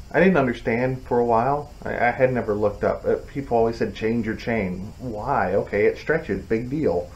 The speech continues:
Just, I can take a link out, right? If I really need to. Well, I found out why. When your chain starts stretching, it actually starts wearing out the sprocket.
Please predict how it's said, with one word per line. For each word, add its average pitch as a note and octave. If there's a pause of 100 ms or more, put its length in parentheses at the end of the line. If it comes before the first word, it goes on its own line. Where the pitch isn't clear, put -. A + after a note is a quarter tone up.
(180)
Just, B2+ (300)
I A2
can A#2
take B2
a -
link E3+
out, -
right? A#2+
If A2
I G2
really A2+
need C3
to. G2 (220)
Well, G2+
I F#2+
found G2+
out F#2+
why. - (220)
When E3+
your C3+
chain B2+
starts -
stretching, - (140)
it A2
actually B2
starts -
wearing G#2+
out F#2+
the G#2
sprocket. -